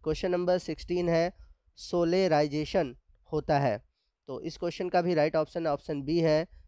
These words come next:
क्लोरोफिल का विखंडन। चलते हैं क्वेश्चन नंबर सेवनटीन की ओर, प्रकाश संश्लेषण के संबंध में क्या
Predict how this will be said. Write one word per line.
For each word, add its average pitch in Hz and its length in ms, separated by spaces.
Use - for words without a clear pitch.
क्लोरोफिल 160 580
का 202 240
विखंडन। 127 500
चलते 151 220
हैं 165 100
क्वेश्चन 165 260
नंबर 160 220
सेवनटीन 139 520
की 160 140
ओर, 185 180
प्रकाश 160 360
संश्लेषण 160 640
के 180 260
संबंध 147 540
में 165 240
क्या 151 340